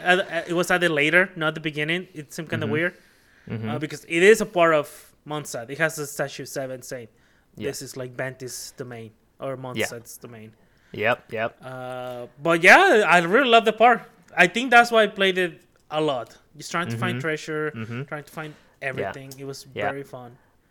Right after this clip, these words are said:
Speaker 2: On
Speaker 1: Oh,
Speaker 2: a
Speaker 1: you can,
Speaker 2: com-,
Speaker 1: what's your favorite
Speaker 2: on a
Speaker 1: thing?
Speaker 2: complete contrast, I never
Speaker 1: <laughs>
Speaker 2: played, uh, I never played Breath of the Wild, and I, how I heard about this game is from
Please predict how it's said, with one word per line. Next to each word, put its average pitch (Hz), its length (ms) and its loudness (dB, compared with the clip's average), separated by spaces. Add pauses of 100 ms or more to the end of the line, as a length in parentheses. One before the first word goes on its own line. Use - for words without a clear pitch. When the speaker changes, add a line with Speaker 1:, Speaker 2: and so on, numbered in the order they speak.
(600)
Speaker 2:
On 147 160 8
Speaker 1:
Oh, 147 40 6
Speaker 2:
a 143 40 10
Speaker 1:
you 139 80 6
can, 160 100 -2
Speaker 2:
com-, 147 160 4
Speaker 1:
what's 156 140 -4
your 175 80 -6
favorite 170 260 2
Speaker 2:
on 156 140 10
a 160 40 10
Speaker 1:
thing? 160 80 6
Speaker 2:
complete 175 640 4
contrast, 127 800 6 (140)
I 123 180 6
never 220 400 12
Speaker 1:
<laughs> - 120 0
Speaker 2:
played, 147 440 8 (280)
uh, 135 220 12
I 143 100 10
never 185 300 8
played 180 400 6 (160)
Breath 135 240 6
of 117 60 -20
the 113 100 2
Wild, 104 400 0 (880)
and 131 240 6
I, 135 460 8 (400)
how 247 240 12
I 240 100 12
heard 180 240 12
about 147 280 10
this 147 160 0
game 135 260 6
is 123 320 2
from 117 600 6